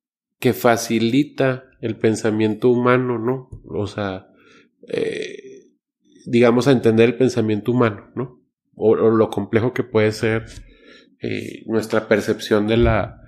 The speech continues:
de la, de la vida, ¿no? Y lo supeditamos a libros, ¿no? A, a una cosa que está ahí.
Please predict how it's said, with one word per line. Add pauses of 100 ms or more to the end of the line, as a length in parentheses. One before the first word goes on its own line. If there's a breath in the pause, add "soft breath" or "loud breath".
(380 soft breath)
de
la, (560)
de
la
vida,
¿no? (680 soft breath)
Y
lo
supeditamos
a
libros,
¿no?
A,
a
una
cosa
que
está
ahí.